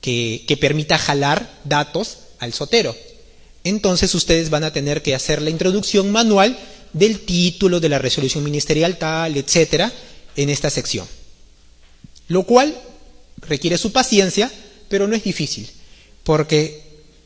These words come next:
tienen la opción ustedes de poder ingresar cualquier tipo de documento. Incluso pueden ingresar videos de YouTube, si es pertinente realizarlo. Acá hay una opción que dice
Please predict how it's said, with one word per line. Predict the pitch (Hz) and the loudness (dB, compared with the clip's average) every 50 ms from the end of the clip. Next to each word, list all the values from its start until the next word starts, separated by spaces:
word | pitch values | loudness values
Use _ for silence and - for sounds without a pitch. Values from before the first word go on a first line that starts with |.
| - - - | -20 -16 -4
tienen | - 220 214 208 220 220 220 | 2 4 4 4 4 2 4
la | 175 | 4
opción | 151 147 - - 196 190 190 185 | 2 2 2 0 0 2 2 0
ustedes | 175 - - 190 165 175 180 175 | -2 -4 -2 0 0 0 2 0
de | 156 151 | 0 -2
poder | - 147 143 156 165 165 - | 0 0 2 2 2 2 0
ingresar | 190 151 143 139 135 - - 160 170 - | -2 -2 0 0 0 0 0 -2 -2 -2
cualquier | - 151 139 139 139 127 - 202 214 247 233 214 214 | -2 -2 -2 -2 -2 -2 -2 -2 0 2 0 0 0
tipo | - 214 190 - 208 | -4 -4 -2 0 2
de | 196 190 | 2 2
documento. | 170 151 139 - 139 139 170 175 160 135 - 117 110 - - - - - - - - - - - - - | 2 0 0 -2 -2 -2 0 0 -2 -2 -4 -8 -10 -10 -16 -20 -20 -20 -20 -20 -20 -20 -20 -20 -12 -6
Incluso | 147 151 160 151 214 226 233 214 - 190 175 | -4 -4 -2 2 4 4 4 6 4 4 4
pueden | - 185 175 180 180 | 6 4 4 4 4
ingresar | 180 160 143 139 - 165 147 | 4 2 2 2 2 2 0
videos | 151 139 127 131 127 | 0 0 0 0 0
de | 139 143 | 0 0
YouTube, | 160 214 208 320 339 - - - - - - - - - - _ _ _ - - - - - - - | 0 2 4 4 4 4 2 -16 -18 -20 -20 -20 -20 -20 -20 _ _ _ -20 -20 -20 -20 -20 -18 -12
si | - - - 143 135 | -10 -6 -2 0 0
es | 139 131 - | 0 0 0
pertinente | - 151 139 135 - - 127 123 127 135 135 131 120 143 135 | -2 -2 -2 -2 -2 -6 -6 -4 -4 -4 -4 -4 -4 -4 -2
realizarlo. | - 135 151 160 165 - 294 277 190 135 127 - - - - - - - - - - - _ - - - _ - | -2 -2 -2 0 0 2 2 2 0 -2 -4 -8 -12 -20 -20 -20 -20 -20 -20 -20 -20 -20 _ -20 -20 -20 _ -8
Acá | - 135 131 151 | -4 -2 0 2
hay | 147 151 | 2 2
una | 147 143 | 2 0
opción | 135 - - 151 151 | 0 0 0 0 2
que | 147 156 | 4 4
dice | 151 165 151 - 208 277 | 4 4 4 2 2 0